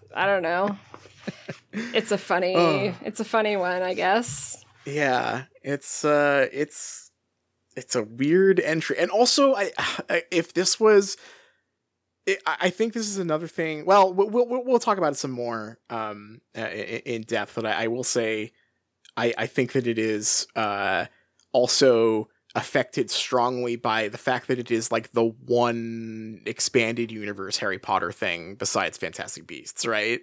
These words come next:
Speaker 1: Right.
Speaker 2: Like, it's, it's, it's sort of carrying a bit more on its shoulders than it other,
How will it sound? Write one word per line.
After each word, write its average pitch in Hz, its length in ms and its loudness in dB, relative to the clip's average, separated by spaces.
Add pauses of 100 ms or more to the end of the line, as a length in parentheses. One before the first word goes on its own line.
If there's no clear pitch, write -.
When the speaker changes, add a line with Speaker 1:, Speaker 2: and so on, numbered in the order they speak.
Speaker 1:
Right. 180 380 0 (200)
Speaker 2:
Like, 123 220 2
it's, 127 200 0
it's, 139 220 0
it's 135 220 2
sort 180 320 4
of 151 120 -6
carrying 135 640 0
a 143 60 0
bit 131 160 0
more 127 260 2
on 127 80 -2
its - 180 -2
shoulders 117 580 4
than 117 100 0
it 104 80 0
other, 110 340 -2